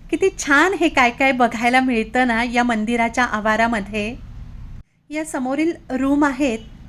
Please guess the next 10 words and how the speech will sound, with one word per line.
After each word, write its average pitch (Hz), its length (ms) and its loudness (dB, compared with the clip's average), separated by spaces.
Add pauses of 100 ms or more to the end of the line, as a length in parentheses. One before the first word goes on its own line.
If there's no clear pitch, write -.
(320)
तर 285 60 2
त्या 302 240 6
रूममध्ये 302 580 6
उत्सवासाठी 285 840 2
जे 269 140 2
सामान 240 440 0
लागतं 202 540 0
ते 254 80 -4
व्यवस्थित 247 500 -2 (100)
तिथे 269 380 0